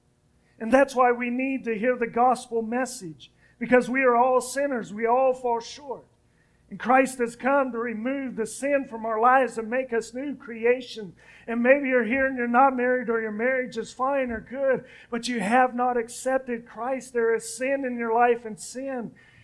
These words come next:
is severing your relationships with other individuals in some way, shape, matter, or form.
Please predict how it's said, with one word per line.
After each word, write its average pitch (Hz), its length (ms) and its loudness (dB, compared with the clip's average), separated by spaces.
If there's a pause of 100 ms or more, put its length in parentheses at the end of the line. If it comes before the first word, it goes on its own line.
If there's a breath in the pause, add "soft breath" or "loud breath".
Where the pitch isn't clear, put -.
(120)
is 220 200 0
severing 247 640 2
your 247 140 2
relationships 233 960 -4
with 226 120 -6 (140)
other 254 400 0
individuals 240 800 -2
in 220 80 -6
some 254 300 -4
way, 247 240 2
shape, 233 340 -4
matter, 233 340 -2
or 220 160 -8
form. 254 300 -4